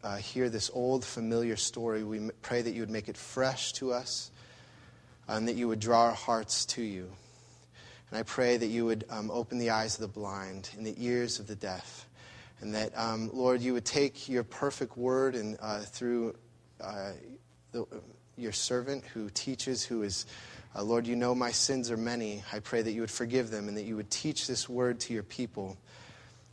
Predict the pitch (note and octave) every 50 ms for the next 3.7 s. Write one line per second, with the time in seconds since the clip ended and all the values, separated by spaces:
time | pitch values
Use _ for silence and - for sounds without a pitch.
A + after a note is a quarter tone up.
0 | - - G#2+ A2 G#2 G2+ G2+ G2+ - - A2 G#2+ G2 - G#2+ A#2 A#2 A#2 A2+ A2+
1 | A2+ G#2+ - A2+ A2+ A2 - - B2 B2+ B2 - - B2 A2+ A2 G#2+ A2+ A2+ A2+
2 | A2 A2 A2 G#2+ G#2 G2+ A2+ G#2+ - - A#2 A#2 A#2 A#2 A2+ G#2+ A2 G2+ - -
3 | A2 G#2+ G#2 - - - A#2 G#2+ G2+ G#2 G2 F#2+ F#2+